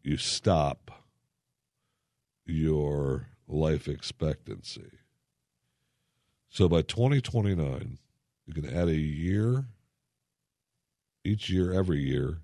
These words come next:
to your life expectancy. So at twenty twenty-nine, if your life expectancy is a hundred and fifty, it's then a hundred and fifty-one. And then twenty thirty would be a hundred, and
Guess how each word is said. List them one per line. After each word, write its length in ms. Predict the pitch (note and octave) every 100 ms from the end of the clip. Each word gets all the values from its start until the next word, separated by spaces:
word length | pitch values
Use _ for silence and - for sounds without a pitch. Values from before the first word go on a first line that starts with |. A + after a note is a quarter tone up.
| -
to 100 | D2
your 100 | C#2+
life 280 | D#2 D2+ -
expectancy. 680 | - E2 D#2+ - - - - _ _ _ _ _ _ _ _ _ _ _ _
So 920 | - - - G2 F#2 F2+ F2+ E2+ F2 -
at 160 | F2 -
twenty 280 | G#2 A2+ B2
twenty-nine, 720 | A#2+ A2 G2 E2+ D#2+ D#2+ E2
if 180 | D#2+ -
your 220 | E2 E2
life 240 | E2+ F#2+ -
expectancy 640 | D#2+ F2+ E2 - - F2
is 80 | D#2
a 80 | D#2+
hundred 260 | E2+ D#2+
and 100 | -
fifty, 380 | - E2 - D2+
it's 140 | C#2+
then 160 | - D#2+
a 40 |
hundred 240 | - D2+ D2
and 100 | C2
fifty-one. 800 | - - G#1+ G#1+ D2 G1+ E2 - _ _ _ _ _ _ _ _ _ -
And 140 | E2+
then 220 | E2+ F2
twenty 320 | - - F#2 F2
thirty 400 | - F#2+ F2+ F2+
would 160 | E2
be 160 | E2 E2
a 60 |
hundred, 320 | D#2 E2+ E2
and 100 | C2+